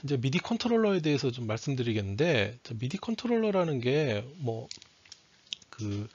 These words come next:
미디를 발생시키는 이제 장치인데, 최근에는 그 만들어서 쓰는 사람들도 많이 있어요. 그러니까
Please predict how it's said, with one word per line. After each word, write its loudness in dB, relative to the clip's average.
미디를 2
발생시키는 0
이제 -6
장치인데, 0
최근에는 0
그 -6
만들어서 4
쓰는 0
사람들도 2
많이 2
있어요. -2
그러니까 2